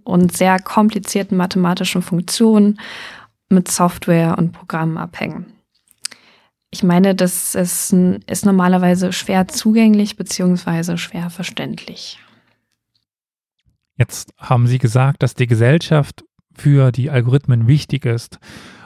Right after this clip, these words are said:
Speaker 2: und dass es für sie schwierig ist zu verstehen, was gut für die Gesellschaft ist. Isabel, Sie forschen zum gesellschaftsbewussten maschinellen Lernen und haben einige Kriterien genannt, die für Algorithmen wichtig sind.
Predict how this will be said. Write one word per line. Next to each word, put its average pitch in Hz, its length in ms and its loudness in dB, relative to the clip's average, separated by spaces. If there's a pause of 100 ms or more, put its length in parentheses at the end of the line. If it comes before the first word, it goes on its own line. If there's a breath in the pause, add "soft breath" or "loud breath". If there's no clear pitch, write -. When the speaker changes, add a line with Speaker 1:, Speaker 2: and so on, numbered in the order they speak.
(120)
Speaker 2:
und 123 320 2
dass 123 180 0
es 123 200 -2
für 123 720 2
sie 127 240 2
schwierig 147 540 2
ist 131 140 -2
zu 151 80 -6
verstehen, 135 760 0 (160)
was 123 280 -2
gut 147 360 2
für 123 120 2
die 117 120 0
Gesellschaft 107 640 0
ist. - 240 -20 (1120 loud breath)
Isabel, 135 340 2 (140)
Sie 165 380 0
forschen 170 560 2
zum 147 260 2
gesellschaftsbewussten 135 1080 0
maschinellen 123 540 2
Lernen 131 320 6
und 117 140 0
haben 135 160 2
einige 139 400 2
Kriterien 160 560 2
genannt, 139 640 2
die 120 100 -2
für 127 400 -4
Algorithmen 127 480 -2
wichtig 127 300 -2
sind. 113 360 -6